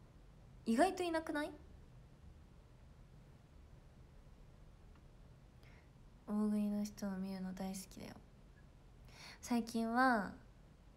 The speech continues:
あのー、まあ、最近はというか、なんか夜にお風呂に入りながら見たりする。<laughs> あと寝る前に。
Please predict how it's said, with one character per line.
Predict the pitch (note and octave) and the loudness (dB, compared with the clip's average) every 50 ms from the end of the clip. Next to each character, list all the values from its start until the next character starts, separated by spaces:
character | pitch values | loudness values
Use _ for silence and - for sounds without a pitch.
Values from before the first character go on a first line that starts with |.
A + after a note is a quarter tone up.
| - - - - - - - - - - - - - - - - - - | -18 -18 -18 -18 -18 -18 -18 -18 -18 -18 -18 -18 -18 -18 -18 -18 -12 -6
あ | - G3 G3 | -4 -2 0
の | F#3+ F#3 F#3 F#3 F#3 - F#3 F3+ F#3 | 0 0 0 2 2 2 2 0 0
ー、 | - | 0
ま | G3 G3+ | 0 0
あ、 | G#3 | 0
最 | - B3+ C4+ C4+ | 2 2 2 2
近 | C4+ - - C#4+ C#4+ | 0 -2 -2 0 0
は | C#4+ C#4+ C#4+ | 0 0 0
と | C#4+ - | -2 -2
い | G3 F#3 F#3 | -2 -2 -2
う | F#3 F#3 | -4 -4
か、 | - F#3 | -4 -4
な | F3+ F3+ F#3 F#3+ - - - - - - - - - - F#3+ | -4 -4 -4 -6 -10 -14 -16 -18 -18 -20 -20 -10 -6 -4 -2
ん | |
か | F#3+ F#3+ | 2 4
夜 | G#3 B3 C4+ C4 B3 G3+ | 6 6 8 8 6 4
に | F#3 F3+ F#3 G3+ G3+ G3+ G3 G3 G3 - - - - - - - - - - - - - - - - - - - - - - - - - - - - - - - - - - - - - - - - - - - - - - - | 4 4 2 2 2 2 0 -2 -4 -8 -10 -16 -18 -18 -18 -18 -18 -18 -20 -20 -20 -20 -18 -18 -18 -18 -18 -18 -18 -18 -18 -18 -18 -18 -20 -20 -20 -20 -20 -20 -20 -20 -20 -20 -20 -20 -20 -20 -20 -20 -20 -20 -20 -20 -14 -10
お | - G3+ | -8 -2
風 | - A3 C4+ | 2 4 4
呂 | C#4 C4+ A#3+ | 6 6 6
に | G#3 F#3+ G3+ | 4 2 2
入 | G3+ - G3+ G3 F#3 F#3+ - - - - - - - - G3 G3+ G3+ G3 - | 0 0 -2 -2 -2 -6 -10 -14 -16 -18 -18 -10 -4 0 0 2 2 0 0
り | - G3+ G3 | -2 0 2
な | G3 G3+ G3 | 2 2 0
が | - F3+ | 0 -2
ら | F3+ F3+ | 0 0
見 | F3+ F#3 F#3 | 2 2 2
た | F#3 F#3 F3+ | 2 0 0
り | E3+ F3+ | -2 -2
す | F3+ - - - | -4 -6 -8 -10
る。 | - - - - - - - - | -10 -12 -14 -16 -20 -20 -14 -8
<laughs> | G#3 G#3 G#3 G3 F3+ - - - - - - - - - - - - - - - - - - - - - - - - - - - - - - - - - - - - - - - | -4 -2 -2 -2 -4 -6 -10 -14 -16 -18 -18 -18 -20 -20 -20 -20 -20 -20 -20 -18 -18 -18 -18 -16 -16 -16 -14 -12 -10 -10 -10 -10 -12 -14 -14 -14 -10 -6 -2 0 0 0 2 2
あ | - A3 | 2 4
と | - G3 | 4 6
寝 | G3 G3 G3+ | 6 8 8
る | G#3 G#3 | 8 8
前 | G#3 G#3+ G3+ F3+ - | 8 8 6 4 0
に。 | - - | -4 -8